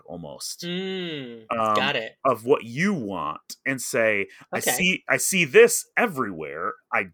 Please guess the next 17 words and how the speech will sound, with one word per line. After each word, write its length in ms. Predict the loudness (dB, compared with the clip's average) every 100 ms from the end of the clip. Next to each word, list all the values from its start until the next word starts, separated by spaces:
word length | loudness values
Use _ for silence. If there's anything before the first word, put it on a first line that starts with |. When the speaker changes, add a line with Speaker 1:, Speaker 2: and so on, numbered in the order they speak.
| 4
Speaker 1:
don't 300 | 4 4 0
want 280 | -2 -2 -2
this." 640 | -6 -4 -4 -8 -10 -12 -16 _ _ -20 -6
Um, 440 | 0 2 2 0 -4 -14 -6
but 100 | 0
then 140 | 4
make 140 | 4 2
sure 260 | 0 2
that 120 | 2 4
that's 260 | 4 2
not 260 | 0 0 0
just, 440 | 0 0 0 -12 -20 _ _ _
um, 320 | -2 -2 -2 -8
you 200 | -4 -4
trying 320 | 0 0 0
to 100 | -4
be 120 | -10